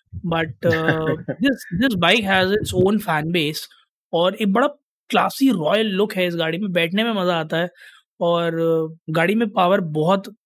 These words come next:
Speaker 1: गजब की है। मैंने खुद चलाई है ये गाड़ी और मैं इसे लेकर गया था,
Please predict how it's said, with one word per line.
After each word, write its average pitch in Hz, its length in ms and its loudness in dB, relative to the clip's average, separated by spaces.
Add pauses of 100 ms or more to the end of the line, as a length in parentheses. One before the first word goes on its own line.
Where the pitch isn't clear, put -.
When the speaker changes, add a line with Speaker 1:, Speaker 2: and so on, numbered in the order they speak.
(120)
Speaker 1:
गजब 196 280 0
की 185 80 0
है। 170 60 2
मैंने 202 140 0
खुद 220 140 0
चलाई 190 380 2
है 196 160 -2
ये 175 60 -4
गाड़ी 170 300 -4 (460)
और 165 380 -2
मैं 170 180 -2
इसे 185 180 -2
लेकर 190 600 0
गया 170 260 0
था, 196 380 0